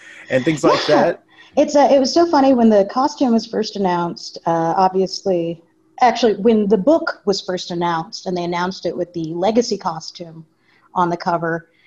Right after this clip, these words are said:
Speaker 2: uh, like, I, I had such a deluge in my Twitter mentions of half people that were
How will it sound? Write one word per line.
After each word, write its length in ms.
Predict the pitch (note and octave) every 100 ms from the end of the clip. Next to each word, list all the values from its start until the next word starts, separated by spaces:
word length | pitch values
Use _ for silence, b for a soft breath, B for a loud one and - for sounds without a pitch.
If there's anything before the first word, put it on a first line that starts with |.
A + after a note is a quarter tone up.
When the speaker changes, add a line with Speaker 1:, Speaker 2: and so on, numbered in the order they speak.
| b b b
Speaker 2:
uh, 460 | - F3+ E3+ E3 - - _ -
like, 240 | G3+ F3+
I, 300 | G3+ G#3 G3+ G#3+
I 80 | G#3+
had 260 | A3 F#3+
such 260 | - G#3+ G#3
a 60 | F3
deluge 960 | D#3+ E3+ F3 E3+ E3 D#3 D#3 - - _ _ -
in 180 | F3
my 140 | D#3+ D#3 -
Twitter 300 | - F3+ D3+
mentions 680 | D3+ D#3 E3 D#3 D#3+ D#3 -
of 400 | F3+ E3+ E3+ - -
half 460 | - A3 A3+ - _ _
people 540 | - G#3+ G#3+ F#3+ F#3 E3
that 180 | F3+ -
were 320 | E3+ E3